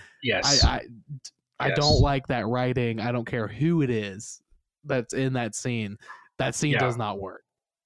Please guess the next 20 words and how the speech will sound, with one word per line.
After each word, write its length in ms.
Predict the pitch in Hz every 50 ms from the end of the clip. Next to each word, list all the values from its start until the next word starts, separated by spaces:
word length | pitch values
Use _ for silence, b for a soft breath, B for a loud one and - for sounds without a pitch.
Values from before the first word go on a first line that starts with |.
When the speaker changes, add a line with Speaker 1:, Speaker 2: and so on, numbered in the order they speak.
| _ _
Speaker 2:
Period. 420 | - - 127 113 107 104 - - - - -
Speaker 1:
No. 260 | 165 165 147 147 143
Speaker 2:
You 80 | 139 127
know? 200 | 123 117 - 156
Speaker 1:
Well, 200 | 180 165 160 160
Speaker 2:
Like 100 | 156 147
Speaker 1:
e-, 220 | - - 82 - - -
e-, 220 | - - - - - _ _ _ _ _ _ _ B B B B -
either 240 | 143 156 147 151 135
have 220 | 135 156 160 165
him 140 | 170 175 170
kill 240 | - - 160 143 131
no 220 | 123 123 123 120
one 440 | 120 120 110 107 107 104 101 98 101 - _ _ _ _ -
and 100 | 113 -
still 280 | - - - 127 123
feel, 180 | 123 - 135 127
I 140 | 127 123 123
don't 160 | 113 101 98
know, 200 | 92 87 87 -